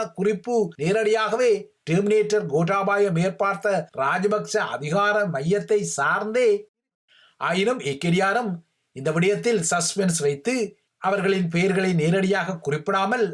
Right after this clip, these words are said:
அரசியல் செய்வதாக தெரிகிறது. ஆக மொத்தம் ஆறு ஆண்டுகளுக்கு முன்னர் இதே ஏப்ரல் இருபத்தி ஒன்றில் இலங்கையில் இருநூற்றி அறுபதுக்கும் மேற்பட்டோரை பலியெடுத்து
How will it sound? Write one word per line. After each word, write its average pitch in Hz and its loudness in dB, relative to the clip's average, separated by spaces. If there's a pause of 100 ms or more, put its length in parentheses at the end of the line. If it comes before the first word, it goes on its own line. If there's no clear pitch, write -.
(160)
அரசியல் 180 0
செய்வதாக 208 2
தெரிகிறது. 226 0 (460)
ஆக 156 0
மொத்தம் 165 0 (160)
ஆறு 165 0
ஆண்டுகளுக்கு 165 0
முன்னர் 165 0
இதே 170 -2 (100)
ஏப்ரல் 165 0
இருபத்தி 165 -2
ஒன்றில் 165 0 (340)
இலங்கையில் 165 2 (500)
இருநூற்றி 175 2
அறுபதுக்கும் 170 0
மேற்பட்டோரை 170 0
பலியெடுத்து 165 0